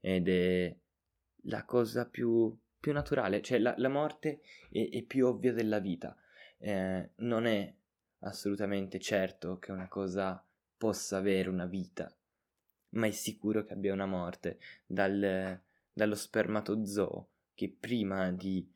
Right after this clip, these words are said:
eh, diventare un feto, se non raggiunge l'ovulo, sa che dopo circa tre giorni morirà. Se raggiunge l'ovulo e lo feconda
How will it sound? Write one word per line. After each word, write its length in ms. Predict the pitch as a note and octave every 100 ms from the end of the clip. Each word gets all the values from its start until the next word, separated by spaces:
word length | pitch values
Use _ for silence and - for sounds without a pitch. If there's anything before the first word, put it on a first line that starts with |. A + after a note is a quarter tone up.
| _ _
eh, 320 | - F#2+ F#2 F2+
diventare 720 | F#2 F#2+ F2 F#2 G#2 G2 F2+
un 180 | F2+ -
feto, 600 | - G2 F2 - - _ _ _ _ _ _
se 200 | - -
non 160 | G#2+ G2+
raggiunge 460 | G2 G2 G#2 G2+ G#2+
l'ovulo, 440 | - - A2 F#2+
sa 200 | - F#2
che 120 | -
dopo 320 | F#2 F#2 F2 _ _ _
circa 420 | - - F#2+ -
tre 160 | E2 F#2+
giorni 300 | F#2+ F2+ F2+
morirà. 480 | F#2+ G2 F#2 F2 - _ _ _ _ _ _ _ _ _ _
Se 200 | - -
raggiunge 440 | F#2+ F#2+ G2+ F#2+ F2+
l'ovulo 640 | F#2 F#2+ - - - - _ _ _ _ -
e 120 | F#2+
lo 100 | F2+
feconda 680 | - F2+ F2+ F#2+ G2+ A2